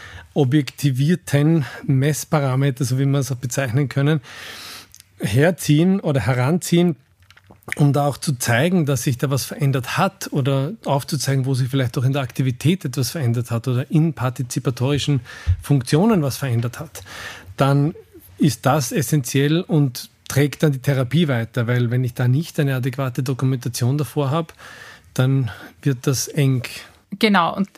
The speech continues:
Speaker 2: und genau das ist es, wo wir die Studierenden oder warum wir wirklich dieses Einzelcoaching machen und uns wirklich nach dem Praktika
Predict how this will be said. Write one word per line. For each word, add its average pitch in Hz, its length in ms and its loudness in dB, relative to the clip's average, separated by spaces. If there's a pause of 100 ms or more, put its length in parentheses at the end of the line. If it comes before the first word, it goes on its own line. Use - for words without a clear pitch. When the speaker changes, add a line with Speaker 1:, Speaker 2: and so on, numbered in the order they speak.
Speaker 2:
und 202 140 0
genau 208 340 4
das 247 160 -2
ist 233 160 2
es, 226 140 0
wo 202 160 2
wir 233 200 4
die 269 100 0
Studierenden 240 800 0
oder 196 340 -2
warum 208 420 2
wir 226 200 4
wirklich 247 280 -2
dieses 220 300 -2
Einzelcoaching 226 760 -4
machen 202 360 -2
und 202 100 0
uns 202 200 0
wirklich 226 300 -4
nach 190 340 0
dem 220 160 -2
Praktika 214 600 -2